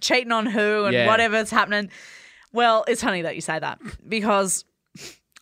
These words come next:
Speaker 1: I went to a new city recently.
Speaker 2: Yeah.
Speaker 1: Uh, my boyfriend Torbs and I have been doing it for nine years, together for eight.
Speaker 2: When is, hang on, are we almost ready to upgrade, or has
Speaker 1: No,
Speaker 2: that been
Speaker 1: we
Speaker 2: upgraded?
Speaker 1: just upgraded in
Speaker 2: Oh.
Speaker 1: September. Yeah, I
Speaker 2: You'll
Speaker 1: know.
Speaker 2: be doing it for ten years next year.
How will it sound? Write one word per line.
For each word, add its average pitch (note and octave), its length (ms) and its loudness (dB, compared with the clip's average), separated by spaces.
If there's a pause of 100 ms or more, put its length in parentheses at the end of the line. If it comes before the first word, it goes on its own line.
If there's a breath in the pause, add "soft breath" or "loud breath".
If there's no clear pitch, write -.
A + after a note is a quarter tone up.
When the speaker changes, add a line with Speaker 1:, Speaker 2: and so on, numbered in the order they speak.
(100)
Speaker 1:
I C#4 120 6
went G3+ 200 -2
to A3 100 -4
a - 20 -6
new F#3 140 -4
city F#3+ 240 -4
recently. F3+ 580 -4
Speaker 2:
Yeah. C3 140 0 (340 loud breath)
Speaker 1:
Uh, F3+ 460 2
my F3+ 240 -2
boyfriend F3 360 -6
Torbs F3 240 -6
and F#3+ 60 -4
I A3 140 0
have D#4+ 100 -4
been G3+ 220 -4
doing F3 180 -6
it E3 80 -10
for - 80 -14
nine E3 240 -6
years, F3 200 -8
together E3+ 240 -4
for - 120 -8
eight. A3+ 340 -4 (260 loud breath)
Speaker 2:
When A3 200 0
is, G4+ 160 -6
hang D4+ 200 -2
on, F4 80 -2
are G3 60 0
we B3 160 0
almost G4 300 -6
ready G#3+ 160 -2
to F3 80 -2
upgrade, F#3+ 340 -8
or F#3 40 -6
has - 100 -4
Speaker 1:
No, A3+ 80 2
Speaker 2:
that G#3+ 80 2
been C3+ 100 0
Speaker 1:
we A3+ 60 -2
Speaker 2:
upgraded? G#3+ 140 -4
Speaker 1:
just G3 300 0
upgraded F3+ 560 -4 (200)
in F3+ 80 -6
Speaker 2:
Oh. - 20 -4
Speaker 1:
September. D3+ 520 -4
Yeah, F#3 460 -6
I F3+ 60 -6
Speaker 2:
You'll G3 120 -4
Speaker 1:
know. F#3 40 -4
Speaker 2:
be G3+ 80 -2
doing G3+ 180 -2
it G3+ 80 -4
for F3 60 -8
ten F#3+ 220 -6
years G3 180 -8
next F#3 260 -14
year. A#2 260 -10